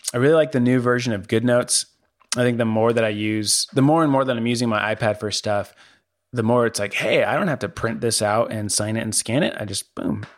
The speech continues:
you know, right here on the iPad." Um, and even something else I've been fiddling with is, um, like, productivity templates and realizing, like,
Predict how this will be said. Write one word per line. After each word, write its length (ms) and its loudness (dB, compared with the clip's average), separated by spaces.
you 80 -2
know, 100 -2
right 160 0
here 120 0
on 80 0
the 80 -2
iPad." 340 -2
Um, 380 -2
and 420 -4
even 260 2
something 300 2
else 180 2
I've 80 0
been 140 2
fiddling 460 0
with 360 0
is, 800 0
um, 560 -8
like, 200 -6
productivity 500 0
templates 640 -2
and 180 2
realizing, 360 2
like, 200 0